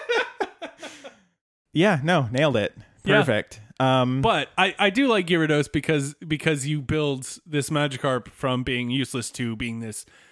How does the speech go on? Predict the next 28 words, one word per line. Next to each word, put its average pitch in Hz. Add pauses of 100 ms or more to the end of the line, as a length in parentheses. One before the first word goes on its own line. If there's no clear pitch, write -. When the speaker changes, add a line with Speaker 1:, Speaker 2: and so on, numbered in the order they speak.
(300)
Speaker 2:
destroyer 131
of 113
worlds, 104
and 113
I 110
do 110
like 98
that. -
Speaker 1:
Okay. 131 (340)
My 120
favorite 151
Pokemon, 160 (720)
Eevee, 107 (520)
because 127
Eevee 123 (420)
is 131
the 123
American 117
dream, 113 (320)
you 147
can 113
become 135 (100)
whatever 143
you 175
set 165
your 170
mind 131
to, 107